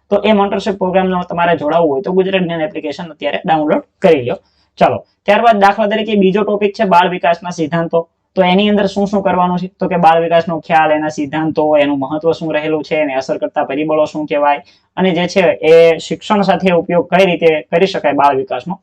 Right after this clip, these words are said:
એ બધા ટોપિક તમારે અહીંયા કરવાના છે. ત્રીજો ટોપિક છે વિદ્યાર્થી મિત્રો, વારસો અને વાતાવરણની બાળ વિકાસ પર અસર. તો વારસો એટલે કે જેને આપણે આનુવંશિકતા કહીએ છીએ, ક્યાંક તમને આનુવંશિકતા શબ્દ જોવા મળશે, ક્યાંક તમને વારસો શબ્દ જોવા મળશે, તો બંને એક જ થાય.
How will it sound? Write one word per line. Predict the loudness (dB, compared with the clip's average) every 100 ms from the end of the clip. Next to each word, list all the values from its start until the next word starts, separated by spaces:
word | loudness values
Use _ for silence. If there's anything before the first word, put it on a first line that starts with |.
| -4
એ | 0
બધા | 0 0
ટોપિક | -2 -6 -8
તમારે | -8 -8
અહીંયા | -6 -2
કરવાના | 0 0 -2 -12
છે. | -20 _ _ _ _
ત્રીજો | 2 6 6
ટોપિક | 4 0 0
છે | 0
વિદ્યાર્થી | 0 0 0 0
મિત્રો, | 0 2
વારસો | 4 4 2 0 -2
અને | 0
વાતાવરણની | 2 2 2 0 0 -2 -2 0
બાળ | 2 2 2 2
વિકાસ | -2 -2 -2 0
પર | 0 0 -2
અસર. | 0 -2 -2 _ _ _ _ 0
તો |
વારસો | 2 2 0 0
એટલે | 0 2
કે | 0 0
જેને | 0
આપણે | 0 0
આનુવંશિકતા | 0 0 2 2 0 -4 0 2
કહીએ | 2 2 0
છીએ, | -4
ક્યાંક | -2 -2 0
તમને | 0 0
આનુવંશિકતા | 0 2 0 0 -2 0
શબ્દ | 0 0 -2
જોવા | 0 0
મળશે, | -2 -4 -4
ક્યાંક | -2 -4
તમને | -6 -2
વારસો | 2 2 0
શબ્દ | -2 2 2 4
જોવા | 2
મળશે, | 0 -2 0
તો | 2
બંને | 4 4
એક | 4 2
જ |
થાય. | -4 -6